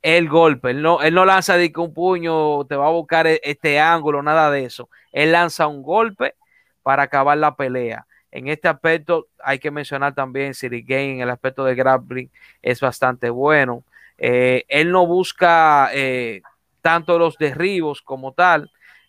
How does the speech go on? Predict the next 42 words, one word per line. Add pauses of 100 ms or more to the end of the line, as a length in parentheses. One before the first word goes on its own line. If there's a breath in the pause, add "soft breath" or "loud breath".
pero
sí
cuando
lo,
lo
trata
de,
de,
de
hacer,
sí
consigue
y
tiene
un
excelente
control. (360 loud breath)
Hemos
visto
también
un
Cyril
Gane (540 soft breath)
que
es
un
peleador
que
te
puede
buscar
una
heel
hook. (360 soft breath)
Se
ha
visto
poco (200 soft breath)
en
los
pesos
pesados.